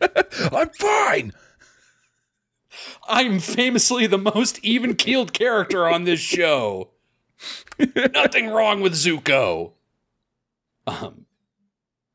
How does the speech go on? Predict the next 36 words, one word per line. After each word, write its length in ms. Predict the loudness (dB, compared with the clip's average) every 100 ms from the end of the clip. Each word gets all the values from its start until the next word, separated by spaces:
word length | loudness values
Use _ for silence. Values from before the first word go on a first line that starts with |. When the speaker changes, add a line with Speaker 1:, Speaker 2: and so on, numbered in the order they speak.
| _ 0
Speaker 1:
Iroh 320 | 2 2 2
tells 320 | 2 2 0
Zuko, 840 | -4 -2 0 0 -2 -2 -4 -6
uh, 20 | -12
"You 280 | -8 -2 2
need 200 | 2 2
to 100 | -2
let 260 | -2 -2
go 200 | -2 0
of 100 | 0
your 140 | -2 -2
shame." 640 | 0 0 0 -2 -6 -10 _ _ _ _ _ _ _ -4
But 120 | -2
Zuko's 400 | -2 -2 -2 -2
like, 260 | -2 -4 -14 -6
"No, 300 | 0 2 2
I'm 140 | 2
actually 360 | 0 0 -2 -2
full 260 | 0 0
of 180 | 0 -4
pride." 540 | -4 2 2 2 0 -4
And 140 | -6
Iroh's 440 | -4 -2 0 -2
like, 200 | -4 -2
"That 180 | 2 2
is 120 | 2
literally 680 | -4 -8 -4 2 2 2 0
not 400 | 0 2 2 2
at 160 | -2 -4
all 380 | 0 2 2 -2
what 120 | -4
I 80 | -6
just 260 | -4 -4 -4
said." 280 | 0 0 2
Speaker 2:
<laughs> 160 | 0
Yeah. 120 | 2